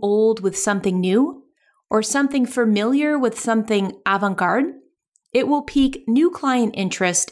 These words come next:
and increase your status as a thought leader and a specialist. Learning allows you to keep your mental facility sharp and flowing.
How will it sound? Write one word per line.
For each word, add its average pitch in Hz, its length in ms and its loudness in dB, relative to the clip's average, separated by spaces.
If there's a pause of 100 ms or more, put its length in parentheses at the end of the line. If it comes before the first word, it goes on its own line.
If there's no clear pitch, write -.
and 208 140 2
increase 269 580 0
your 330 120 0
status 190 680 0
as 202 160 0
a 202 80 0
thought - 400 0
leader 302 400 -2 (340)
and 220 140 0
a 220 60 0
specialist. - 800 -4 (300)
Learning 208 680 0
allows 233 500 0
you 311 60 0
to 302 100 0
keep 226 380 -2
your 196 140 2
mental 233 440 0
facility 202 640 0
sharp 220 520 -2 (100)
and 208 220 0
flowing. 160 480 -2